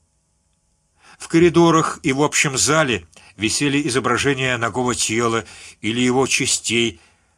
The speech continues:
во всевозможных положениях. И для Юджина, при его непосредственности и молодости, это служило немалым соблазном. Он посматривал на них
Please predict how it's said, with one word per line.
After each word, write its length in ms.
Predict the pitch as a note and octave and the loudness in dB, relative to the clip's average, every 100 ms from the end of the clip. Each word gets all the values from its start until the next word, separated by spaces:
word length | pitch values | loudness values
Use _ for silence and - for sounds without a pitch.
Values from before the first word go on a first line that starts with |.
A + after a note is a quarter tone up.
| _ - | _ -4
во 140 | G2 | -4
всевозможных 680 | - G#2 G#2 A#2 A#2 A2+ - | -2 -2 -2 -2 -4 -4 -6
положениях. 720 | A2 G#2+ G#2 G2 F#2 F2+ - _ - _ _ _ _ _ _ _ _ _ _ | -2 -2 -2 -2 -4 -8 -12 _ -20 _ _ _ _ _ _ _ _ _ _
И 140 | A2+ | -2
для 200 | F#2 G#2+ | -2 -2
Юджина, 640 | A2+ D#3 F#3+ G#2 F#2+ F2 E2 _ _ _ - | -2 -2 -4 -6 -6 -6 -8 _ _ _ -4
при 120 | A2+ | 2
его 420 | B2 C3 C3 C3 | 4 4 4 2
непосредственности 1080 | - B2 C3 B2 C#3 E3 - A#2+ A2+ G2+ - | -4 -2 0 0 0 -2 -2 -8 -6 -4 -4
и 40 | A2 | -2
молодости, 680 | D3 D3+ G2+ F#2 - F2+ - _ _ _ _ - _ - | 0 0 -2 -4 -4 -6 -8 _ _ _ _ -20 _ -8
это 280 | D#3 D3 | -6 -6
служило 640 | B2 G#2 F#2 A#2+ A#2 A#2 - _ - | -6 -6 -4 -2 0 -2 -4 _ -12
немалым 540 | G#2+ A#2 G#2+ A2+ G2 | -8 0 2 2 -2
соблазном. 720 | - F2+ E2+ E2 D#2+ E2 D#2 _ _ _ _ _ _ _ _ _ _ _ | -4 -6 -4 -6 -6 -12 -18 _ _ _ _ _ _ _ _ _ _ _
Он 180 | A2+ A#2 | -6 -2
посматривал 720 | B2+ - B2 C#3 C#3 C3+ B2+ | -2 0 0 0 0 0 0
на 120 | A#2+ | -4
них 320 | B2+ C3+ - | -4 -6 -10